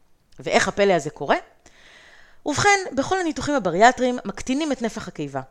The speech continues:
ובכולם הקיבה חוזרת ומתרחבת ככל שהתיאבון של המנותח מתאושש וחוזר לעצמו.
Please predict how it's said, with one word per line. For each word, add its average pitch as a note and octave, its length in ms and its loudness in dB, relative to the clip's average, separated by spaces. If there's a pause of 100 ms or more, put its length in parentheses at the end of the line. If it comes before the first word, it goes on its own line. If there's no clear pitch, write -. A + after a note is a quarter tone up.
(360)
ובכולם G#3 640 0
הקיבה F#3 280 2
חוזרת G#3+ 460 0
ומתרחבת G#3+ 640 -4 (220)
ככל C4 300 -2
שהתיאבון G3+ 460 0
של G#3 120 -4
המנותח E3 540 -2
מתאושש A#3 540 -4
וחוזר A3 340 0
לעצמו. F3 340 -4